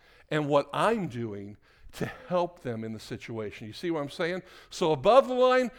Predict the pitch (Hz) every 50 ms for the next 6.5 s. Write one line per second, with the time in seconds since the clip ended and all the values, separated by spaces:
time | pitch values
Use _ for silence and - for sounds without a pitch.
0 | - - _ 196 214 214 185 220 208 196 185 170 165 - - 214 202 202 190 175
1 | 175 185 190 - - 151 127 139 139 - - - 185 185 202 208 208 - 226 226
2 | 214 - - - - _ _ _ _ - - - - 160 165 165 175 208 202 -
3 | 208 190 - - 151 - 165 180 202 - 220 214 180 156 165 165 165 185 185 -
4 | 190 175 - 165 147 - - 196 190 202 - - 175 160 147 - - 180 175 202
5 | 196 180 190 202 208 208 202 156 165 180 180 170 165 156 - 170 170 - - 175
6 | - - 190 180 190 - - 226 214 214